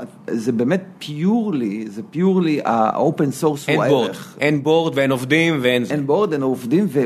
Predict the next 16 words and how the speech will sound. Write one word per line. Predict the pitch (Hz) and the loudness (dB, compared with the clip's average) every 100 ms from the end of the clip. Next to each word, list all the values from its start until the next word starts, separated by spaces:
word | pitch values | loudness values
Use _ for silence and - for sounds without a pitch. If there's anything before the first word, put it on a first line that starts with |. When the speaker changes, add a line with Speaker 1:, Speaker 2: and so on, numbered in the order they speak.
| - | 0
Speaker 1:
ובעצם | 113 127 143 175 302 226 | -2 0 0 0 0 2
ה-, | |
ה-, | 143 127 | 2 2
ה-, | 110 107 - 101 - | 0 0 -2 -6 -6
השיפוט | 117 - - - 302 359 | -10 -10 -12 -8 -6 -4
שאתה | - - | -4 -2
יכול | - - | -2 0
להגיד | 202 175 190 | -2 -2 -2
לגבי | 175 120 110 156 | -4 -4 0 0
האם, | 139 107 127 160 170 151 | 2 0 0 2 2 2
אה, | 123 107 - - - - - - | 2 -2 -6 -20 -20 -16 -16 -6
מה, | 127 147 110 | -2 0 0
מה | 156 | 0
ינצח, | 196 160 - 160 120 | 0 -2 0 0 2
איזה | 139 143 | -2 -4
טכנולוגיה, | 143 143 147 | -4 -2 -2